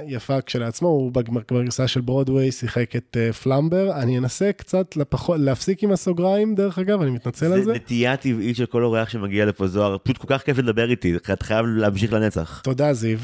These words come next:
Speaker 2: שמחתי.
Speaker 1: תודה, זיו.
Speaker 2: <laughs>
Speaker 1: אמ, אז כן, זה שיר נבל, ואני נורא אוהב שירי נבלים, אה, ועל זה בהמשך.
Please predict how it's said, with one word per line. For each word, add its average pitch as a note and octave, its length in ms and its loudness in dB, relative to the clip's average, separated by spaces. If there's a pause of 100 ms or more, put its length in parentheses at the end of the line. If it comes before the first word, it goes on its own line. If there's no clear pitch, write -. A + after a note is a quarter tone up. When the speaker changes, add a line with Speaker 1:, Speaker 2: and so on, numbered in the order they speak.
Speaker 2:
שמחתי. G#2 320 0
Speaker 1:
תודה, D3+ 340 2
זיו. A2 280 -2
Speaker 2:
<laughs> D3 80 2 (680)
Speaker 1:
אמ, C3 720 2 (160)
אז B2+ 180 -2
כן, F3 280 0 (520)
זה C#3 200 0
שיר F#3 240 2
נבל, D#3+ 440 2
ואני C3 200 2
נורא C3+ 300 0
אוהב D3 140 0
שירי C3+ 340 -2
נבלים, F3+ 600 0 (360)
אה, B2 180 0
ועל A#2+ 200 2
זה B2 120 0
בהמשך. - 520 -4